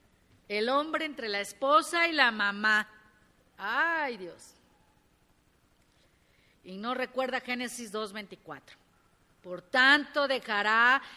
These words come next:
el hombre a su padre y a su madre, y se unirá a su mujer, y serán una sola carne. Ahí nos quedamos, hermanos. Si guardan sus cosas, vamos a orar. Les dije hermanos porque tenemos un varón acá atrás,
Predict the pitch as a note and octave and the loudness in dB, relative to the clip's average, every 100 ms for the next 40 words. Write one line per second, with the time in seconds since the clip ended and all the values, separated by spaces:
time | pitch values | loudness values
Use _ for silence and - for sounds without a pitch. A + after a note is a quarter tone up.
0 | - G#3 A3 B3 B3+ C4 A#3+ G3 - A#3 | -6 -4 -2 -2 -2 -2 -2 -8 0 6
1 | B3+ C4+ C4+ B3+ A3+ G3 F#3+ F#3+ A3 C4 | 8 6 4 -2 -4 -6 -10 -2 2 4
2 | C#4+ D#4+ - - - A3+ G#3 G3+ G3+ A3+ | 2 0 -4 -18 -12 -10 -10 -10 -4 2
3 | A#3+ B3+ C4+ A#3+ A#3 A3 A#3+ B3+ D#4 - | 2 2 -4 -10 -12 -8 -4 -2 -4 -8
4 | - - G#3 G3 G3+ A#3+ C#4 C#4 - B3+ | -18 -12 -10 -6 -2 0 -2 -6 -10 -8
5 | C4 C4+ C4 - - A3+ A#3 A3+ - - | -4 -6 -6 -12 -8 -4 -4 -6 -12 -8
6 | G3+ E3+ C3+ _ _ _ _ _ _ A3+ | -6 -6 -12 _ _ _ _ _ _ -4
7 | A#3+ A#3+ - G3+ F#3+ B3 C4+ C4+ B3 B3+ | -4 -6 -8 -6 -2 -2 -4 -6 -4 -4
8 | C4 C#4+ - _ _ _ _ _ _ - | -4 -8 -10 _ _ _ _ _ _ -12
9 | G#3 G#3 G3 A3+ A#3 A#3 G#3 - A3+ B3 | -8 -8 -4 -4 -4 -6 -12 -14 -12 -10
10 | C#4 G#3+ G#3+ G#3+ G#3 - - G3 F#3 G3+ | -10 -10 -10 -12 -16 -18 -12 -8 -6 -6
11 | C#4+ - _ _ _ _ _ _ _ _ | -8 -14 _ _ _ _ _ _ _ _
12 | G3+ G3+ B3 A3 A3+ A#3+ B3+ - - G3+ | -8 -8 -8 -6 -4 -4 -6 -14 -18 -16
13 | G3+ G#3 A3 A3+ G#3 G3+ G3+ G3+ - G3 | -16 -16 -16 -10 -6 -6 -8 -10 -10 -10
14 | G3+ A#3+ - | -10 -14 -16